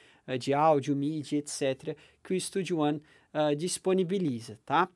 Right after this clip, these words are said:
Ah, teve um update recente agora, no momento em que eu estou gravando esse vídeo, saiu a versão cinco ponto três, e,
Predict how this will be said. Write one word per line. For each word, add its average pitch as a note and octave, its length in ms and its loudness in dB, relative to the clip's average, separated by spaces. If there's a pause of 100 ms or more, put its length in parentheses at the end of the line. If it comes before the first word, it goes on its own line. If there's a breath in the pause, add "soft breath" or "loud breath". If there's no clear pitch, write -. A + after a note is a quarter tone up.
(320)
Ah, C3+ 300 2
teve G#3 220 2
um B3+ 100 0
update G3 480 4
recente G#3+ 580 0
agora, C#3 500 4
no C3+ 100 -4
momento D3+ 400 -2
em E3+ 40 -4
que E3 80 -6
eu D3+ 40 -4
estou F#3+ 240 -4
gravando F3 320 2
esse F3 180 -4
vídeo, C#3 300 -2
saiu D3 300 0
a - 20 -2
versão C#3 400 -4
cinco G#3+ 380 -8
ponto E3+ 320 -4
três, G#3+ 460 -2 (560 loud breath)
e, G3 340 -2